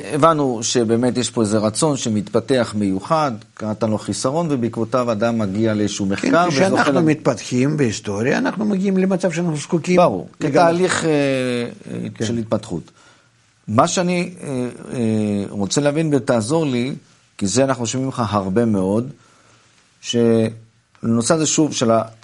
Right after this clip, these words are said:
Speaker 1: לעורר את הכוח, שאם אני תעורר את הכוח הזה,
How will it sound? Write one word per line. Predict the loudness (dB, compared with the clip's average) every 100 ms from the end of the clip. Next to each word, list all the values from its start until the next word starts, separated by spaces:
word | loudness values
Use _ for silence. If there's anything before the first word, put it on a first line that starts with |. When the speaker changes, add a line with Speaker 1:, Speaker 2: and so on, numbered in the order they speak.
| _ _ -8
Speaker 1:
לעורר | 2 4 4 4 2
את | 0
הכוח, | -6 -4 -6 -6 -12
שאם | -8 -2 0
אני | -2
תעורר | 0 0 2 0
את | -2
הכוח | 0 0 0
הזה, | -2 -2 -4